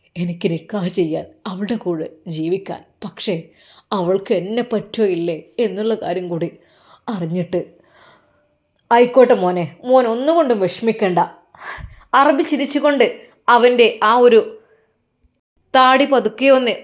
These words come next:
ഒഴിഞ്ഞുകൊണ്ട് പറഞ്ഞു, മോനെ, മോൻക്ക് എന്തായാലും ഏറ്റവും യോജിക്കുന്ന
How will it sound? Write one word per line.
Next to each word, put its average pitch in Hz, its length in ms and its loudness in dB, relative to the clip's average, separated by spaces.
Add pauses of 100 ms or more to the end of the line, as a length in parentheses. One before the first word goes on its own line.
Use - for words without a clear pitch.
ഒഴിഞ്ഞുകൊണ്ട് 214 540 0 (140)
പറഞ്ഞു, 185 320 0 (140)
മോനെ, 190 280 0 (840)
മോൻക്ക് 220 500 -2
എന്തായാലും 190 420 0 (420)
ഏറ്റവും 214 460 2
യോജിക്കുന്ന 202 500 2